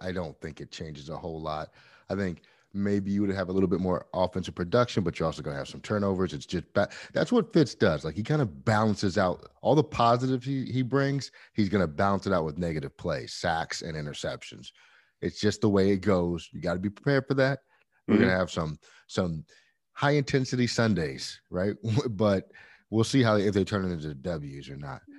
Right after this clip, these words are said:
Speaker 1: All right,
Speaker 2: It won't
Speaker 1: this
Speaker 2: be boring.
Speaker 1: It will not be <laughs> boring. You will
Speaker 2: Not
Speaker 1: not
Speaker 2: be
Speaker 1: wanna
Speaker 2: Alex Smith football.
Speaker 1: <laughs>
Speaker 2: There will be,
Speaker 1: Sure.
Speaker 2: there will be something happening, good or bad. It's gonna be something.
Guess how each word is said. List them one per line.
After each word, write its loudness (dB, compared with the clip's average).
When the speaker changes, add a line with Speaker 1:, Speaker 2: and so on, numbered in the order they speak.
Speaker 1:
All 2
right, 2
Speaker 2:
It 0
won't 4
Speaker 1:
this 2
Speaker 2:
be 0
boring. 4
Speaker 1:
It -2
will 2
not 2
be 4
<laughs> 0
boring. 2
You 2
will 0
Speaker 2:
Not 4
Speaker 1:
not 4
Speaker 2:
be 4
Speaker 1:
wanna 8
Speaker 2:
Alex 4
Smith 2
football. 0
Speaker 1:
<laughs> -6
Speaker 2:
There -2
will 4
be, 0
Speaker 1:
Sure. -12
Speaker 2:
there -2
will 0
be 0
something 2
happening, -2
good 4
or 6
bad. 4
It's -8
gonna -6
be -8
something. -14